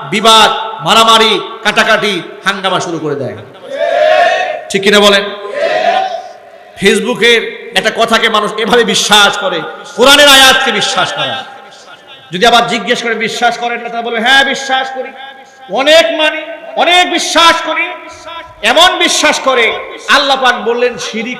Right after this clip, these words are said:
করা হারাম।" কে বললেন? আল্লাহ বললেন, "মূর্তির ভালো মন্দ করার কোনো ক্ষমতা নাই।" আমি বলেছি? কে বলেছেন? আরো জোরে। আল্লাহ বললেন, "মূর্তির ভালো মন্দ করার কোনো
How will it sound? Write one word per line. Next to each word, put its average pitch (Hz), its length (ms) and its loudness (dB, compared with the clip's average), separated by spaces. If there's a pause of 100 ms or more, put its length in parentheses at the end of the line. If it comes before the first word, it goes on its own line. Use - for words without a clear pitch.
(120)
করা 214 200 -2
হারাম।" 185 480 -2 (1000)
কে 214 100 -2
বললেন? 202 300 0 (1300)
আল্লাহ 269 360 0
বললেন, 269 560 2 (360)
"মূর্তির 262 560 -8
ভালো 226 320 0
মন্দ 240 360 -2
করার 226 320 -4
কোনো 226 220 -6
ক্ষমতা 190 380 -4
নাই।" 135 120 -10 (960)
আমি 185 160 -6
বলেছি? 208 400 -2 (880)
কে 220 80 -2
বলেছেন? 208 380 0 (920)
আরো 196 180 0
জোরে। 180 240 -2 (1200)
আল্লাহ 269 380 -2
বললেন, 269 500 -2
"মূর্তির 254 520 -10
ভালো 233 300 0
মন্দ 247 360 -4
করার 240 320 -2
কোনো 240 240 -4